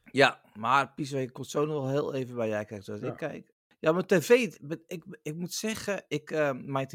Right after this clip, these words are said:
Speaker 1: V, ik heb dus een nieuwe televisie gekocht. Voor
Speaker 2: Hey.
Speaker 1: mensen die de vorige aflevering hebben ge-, gehoord,
Speaker 2: Hoe,
Speaker 1: even
Speaker 2: hoe,
Speaker 1: wat.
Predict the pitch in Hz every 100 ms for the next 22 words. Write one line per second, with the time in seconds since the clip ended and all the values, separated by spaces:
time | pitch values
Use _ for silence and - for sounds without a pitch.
0 | 110 127 - 135 139 127 120 127 117 104
1 | 104 113 127 - 117 127 175 110 110 107
2 | 104 117 117 113 110 120 110 107 107 101
3 | 101 90 - - - 113 147 156 - -
4 | 151